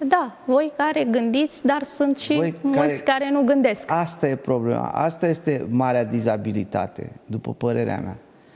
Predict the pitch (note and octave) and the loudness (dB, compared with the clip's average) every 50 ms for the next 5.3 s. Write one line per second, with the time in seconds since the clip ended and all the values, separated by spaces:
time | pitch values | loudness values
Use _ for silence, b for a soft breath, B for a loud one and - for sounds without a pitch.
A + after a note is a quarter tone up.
0 | B B B _ - A#2+ C#3+ D#3+ E3+ E3+ D#3+ D3+ C#3+ C3 C#3 - - C3 B2+ B2 | B B B _ -2 0 0 2 2 2 0 0 0 -2 -4 -4 -4 -2 -2 0
1 | C#3 B2+ A#2 A#2 A#2 G#2+ A#2 - - D3 D3+ D3 - - B2 - - - A2 G2 | 0 0 0 0 -2 -2 -2 0 0 0 0 0 -2 -2 -4 -2 -2 -2 0 0
2 | - - - - - - - - - - G#2 A2 A#2 B2+ C3 C3 C3 B2 A2+ G#2 | 0 0 -2 -4 -6 -8 -8 -6 -6 -4 -4 -2 -2 0 0 0 0 0 0 0
3 | G2+ G#2 G2+ F2+ F#2 G#2 C3 C2+ - - - - - - _ b b b b b | -2 -2 -2 -2 -2 -2 -2 -4 -6 -8 -12 -14 -14 -16 _ b b b b b
4 | b b b b b b b b b - C3+ C3 C3 B2 - - - C#3 C3+ - | b b b b b b b b b -8 -4 -4 -4 -4 -2 -2 -2 -2 -2 -4
5 | - - C#3+ C3+ C3 A#2 | -4 -2 0 2 2 0